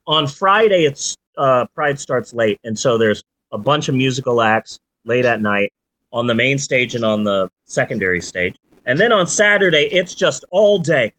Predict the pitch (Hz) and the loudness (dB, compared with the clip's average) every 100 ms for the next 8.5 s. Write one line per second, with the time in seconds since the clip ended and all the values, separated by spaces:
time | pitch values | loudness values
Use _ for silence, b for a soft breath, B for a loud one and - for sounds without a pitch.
0 | _ _ 165 151 151 120 180 185 175 165 | _ _ -2 -2 -2 -4 -2 0 0 0
1 | 147 160 185 180 190 185 - 160 147 143 | 0 0 -2 -2 -2 -2 -4 -4 -4 -2
2 | 147 131 147 160 165 143 139 131 117 110 | -4 0 0 0 -2 -2 -2 0 0 -2
3 | - - 180 190 190 185 175 - 185 185 | -6 -8 -4 -2 -2 0 -2 0 0 0
4 | 175 _ _ _ - 139 151 175 160 147 | -4 _ _ _ -8 -4 0 0 2 0
5 | 180 175 135 156 175 175 - 143 131 120 | 2 0 0 0 0 -2 -4 -4 -2 -6
6 | 104 - 151 180 180 185 180 180 185 185 | -10 -2 0 0 0 -2 0 0 0 -2
7 | - _ _ - 151 147 131 151 180 185 | -6 _ _ -4 -2 0 2 2 2 0
8 | 180 185 170 180 170 | -2 0 2 2 0